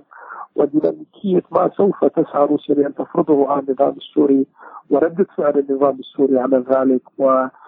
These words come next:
و-، و-، وذهابه للاحتماء بالمظلة الإيرانية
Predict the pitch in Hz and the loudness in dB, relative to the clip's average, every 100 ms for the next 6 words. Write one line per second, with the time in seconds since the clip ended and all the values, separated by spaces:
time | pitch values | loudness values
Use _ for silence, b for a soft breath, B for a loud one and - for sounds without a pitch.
0 | B B - 143 135 - - 156 147 139 | B B 0 0 0 -6 -6 0 2 2
1 | 139 156 147 131 139 139 160 165 151 147 | 0 2 0 -2 -6 0 0 2 0 -2
2 | 139 135 - - 151 147 147 143 - 139 | -2 -4 -6 -12 -2 -2 -2 -8 -12 -4
3 | 151 143 139 151 139 147 156 160 | -2 -2 -6 -4 -2 0 2 2